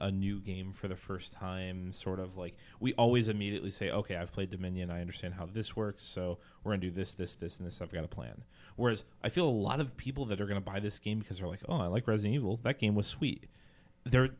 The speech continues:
they're not gonna be, like, hardcore board gamers, and they're not necessarily gonna, I think they might have a lot of fun with this because it feels like the game.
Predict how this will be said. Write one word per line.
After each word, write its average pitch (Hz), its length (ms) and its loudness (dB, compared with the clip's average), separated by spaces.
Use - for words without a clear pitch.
they're 147 100 6
not 147 340 8
gonna 160 160 8
be, 135 120 6
like, 123 160 6
hardcore 110 580 2
board 101 320 2
gamers, 90 600 -2
and 107 120 4
they're 104 140 6
not 113 220 4
necessarily 110 420 2
gonna, 101 360 2
I 117 60 4
think 180 200 4
they 175 100 8
might 131 180 4
have 147 140 4
a 135 40 4
lot 123 180 6
of 127 60 2
fun 170 280 4
with 110 140 6
this 95 160 2
because 131 680 6
it - 140 2
feels 131 480 4
like 98 280 -2
the 104 100 2
game. 98 260 -2